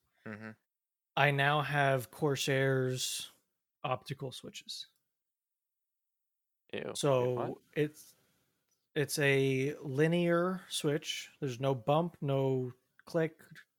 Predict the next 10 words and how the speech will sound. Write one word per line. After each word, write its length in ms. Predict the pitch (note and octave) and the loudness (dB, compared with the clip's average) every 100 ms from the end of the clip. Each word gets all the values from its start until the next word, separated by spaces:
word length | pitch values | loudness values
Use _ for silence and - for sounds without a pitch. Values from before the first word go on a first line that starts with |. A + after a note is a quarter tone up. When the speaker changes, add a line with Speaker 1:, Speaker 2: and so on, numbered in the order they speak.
| _ _ _ _ _ _ _ _ _ _ _ _ _ _ _ | _ _ _ _ _ _ _ _ _ _ _ _ _ _ _
Speaker 2:
And 640 | C3+ C3+ C3 B2+ B2+ B2+ A2+ | 0 2 2 0 0 -2 0
they 180 | B2+ C3 | 0 0
actuate 800 | D3+ C#3 - - C#3 C3 B2 C3+ - _ _ _ _ _ _ | 0 0 -2 -2 0 2 0 -2 -12 _ _ _ _ _ _
basically 540 | C#3 B2 - C3+ C3+ | 2 2 0 0 0
as 160 | B2 A#2 | 0 0
soon 260 | - C3+ B2 | -2 -2 -4
as 160 | A#2 | -4
you 80 | A2+ | -6
touch 300 | - A#2+ - | -10 -12 -12
them. 180 | - D#3+ | -14 -16